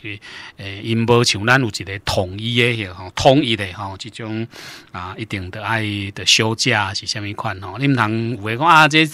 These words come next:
这个若是风台假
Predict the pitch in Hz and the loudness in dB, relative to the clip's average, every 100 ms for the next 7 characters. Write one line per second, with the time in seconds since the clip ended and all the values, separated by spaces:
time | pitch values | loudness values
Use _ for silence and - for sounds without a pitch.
0 | - - - - - 156 147 131 131 127 | -6 -12 -10 -10 -2 2 4 6 4 4
1 | 131 131 - _ _ _ _ _ 110 107 | 4 2 -4 _ _ _ _ _ -4 -2
2 | - 104 104 101 123 123 135 131 - 165 | -2 -4 -4 2 4 6 8 8 10 10
3 | 139 | 10